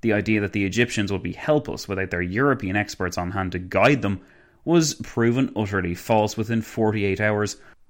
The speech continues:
of the very provocative decision to repatriate the Europeans on the fourteenth of September. Eden imagined a terrible scene, perhaps even retaliation on Nasser's part,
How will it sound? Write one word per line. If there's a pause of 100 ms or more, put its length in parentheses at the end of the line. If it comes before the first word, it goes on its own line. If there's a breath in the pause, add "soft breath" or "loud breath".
(160 soft breath)
of
the
very
provocative
decision
to
repatriate
the
Europeans
on
the
fourteenth
of
September. (2500)
Eden
imagined
a
terrible
scene,
perhaps
even
retaliation
on
Nasser's
part,